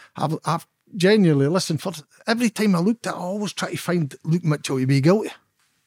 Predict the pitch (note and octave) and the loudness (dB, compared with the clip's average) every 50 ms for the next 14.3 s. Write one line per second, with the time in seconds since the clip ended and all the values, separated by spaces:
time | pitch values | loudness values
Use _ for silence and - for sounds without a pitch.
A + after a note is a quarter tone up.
0 | _ _ _ A2 A2+ C3 D#3 F3+ F3 F3+ D3 - G#3 A#3+ B3 G3+ - - - _ | _ _ _ -6 -6 -4 -4 -4 -6 -6 -4 -2 0 0 0 0 -2 -4 -12 _
1 | _ _ _ _ _ _ _ _ _ _ _ _ - - D3+ D#3+ D#3 - D#3 C3+ | _ _ _ _ _ _ _ _ _ _ _ _ -12 -8 -6 -6 -4 -4 -4 -4
2 | C3+ F#3 F#3+ - E3 D3+ C#3+ C3 C#3 D3+ D#3 - - C3+ B2+ - - C#3 C3+ C3+ | -4 -2 -2 -2 0 0 2 2 2 2 2 0 -2 -4 -4 -2 -2 0 2 2
3 | C#3 C#3 B2+ A#2+ B2+ B2 B2+ - - A#2+ A#2 B2 C3 A#2+ A#2 A2+ A2+ B2+ B2 - | 2 2 2 0 -2 -2 -2 -6 -6 -6 -4 -4 -4 -4 -4 -4 -4 -6 -6 -6
4 | - A#2+ A#2+ B2+ B2+ B2 - A#2 A#2+ A#2 A2+ A#2+ C3 C3+ A#2+ A#2 B2 C3+ C3 A2 | -6 -6 -4 -4 -4 -6 -6 -6 -6 -6 -4 -2 -2 -2 -2 -2 -2 -2 -2 -4
5 | - A#2+ A2 A2+ A#2 B2 C3+ C#3 - _ C#3 B2 - _ _ _ - - - - | -4 -6 -6 -4 -4 -6 -6 -8 -8 _ -14 -14 -14 _ _ _ -20 -20 -20 -20
6 | - _ - A2+ C#3+ D#3 F#3 E3+ - - D#3+ D#3+ D3 C#3 C#3 D3+ D3+ C3+ - A2 | -20 _ -6 -4 -2 -2 -2 -2 -2 0 0 2 2 2 2 0 0 0 -2 -2
7 | A2+ C3+ D3+ E3 D#3+ - - - C#3 - - - - C#3+ C3 - - C#3 C#3 C3+ | 0 2 4 4 4 2 0 -2 -4 -4 -4 -4 -2 -2 -2 -2 -4 -6 -6 -6
8 | B2+ - _ - - C#3+ B2 - - C#3 C#3 - - C3 C3 - - D3+ C3 C#3 | -6 -8 _ -8 -6 -6 -6 -6 -8 -8 -8 -8 -8 -10 -10 -8 -8 -6 -4 -2
9 | C#3+ C#3+ - - D#3+ D#3+ D#3 C#3+ C3+ - - B3+ B3+ B3 A3 - - _ _ _ | -2 -4 -4 -2 0 2 2 2 0 -2 -2 0 0 0 -2 -4 -10 _ _ _
10 | _ _ _ _ D#3+ - - G#2 F#2+ G2+ F#2 F2+ F2+ - - - - _ _ _ | _ _ _ _ -20 -20 -18 -14 -12 -12 -12 -12 -14 -18 -20 -20 -20 _ _ _
11 | _ _ _ _ _ _ _ _ _ - C3 - E3+ E3+ D#3 G#3 F#3 D3 - _ | _ _ _ _ _ _ _ _ _ -20 -12 -8 -8 -8 -6 -6 -6 -8 -8 _
12 | _ _ _ _ _ _ _ _ _ _ _ _ _ _ _ _ _ - D3+ D3+ | _ _ _ _ _ _ _ _ _ _ _ _ _ _ _ _ _ -6 -4 -2
13 | G3+ B3 G3 G#3+ F3 - - - - - F3+ F#3+ G3+ F#3+ E3+ C#3 B2+ - - - | -2 -2 -4 -6 -8 -10 -12 -10 -4 0 0 2 2 2 0 0 -2 -4 -8 -10
14 | D3 D3 - - D#3+ E3 | -10 -10 -6 -6 -6 -8